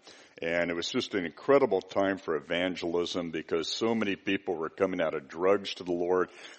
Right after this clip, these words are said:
uh, alternate lifestyles to the Lord. It was just an amazing time. But, uh, I got going with the Lord, got involved in church leadership, began to do some teaching and preaching. And I had come to the Lord in, uh,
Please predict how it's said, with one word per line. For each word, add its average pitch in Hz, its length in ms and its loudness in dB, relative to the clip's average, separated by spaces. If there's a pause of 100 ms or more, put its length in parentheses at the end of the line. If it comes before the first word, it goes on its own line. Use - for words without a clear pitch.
(120)
uh, 87 60 -2
alternate 95 680 0
lifestyles 92 800 2
to - 80 -14
the 85 80 -10
Lord. 87 320 0
It 82 40 -6
was 78 160 -8
just - 280 -6
an 82 140 -6
amazing 90 720 2
time. 85 440 0 (800)
But, 110 420 6
uh, 107 380 8 (340)
I 143 140 10
got 160 400 8
going 127 220 6
with 123 180 4
the 113 60 6
Lord, 110 340 8
got 110 160 6
involved 110 520 6
in 104 120 -2
church - 380 -2
leadership, 107 640 4
began 104 300 -2
to 95 100 -12
do 95 180 -2
some 95 240 -4
teaching 104 500 -4
and 87 160 -6
preaching. 101 520 -2 (580)
And 120 220 8
I 220 100 8
had 190 240 8
come 156 220 4
to 131 120 -8
the 123 100 6
Lord 123 420 6
in, 104 300 0
uh, 92 240 6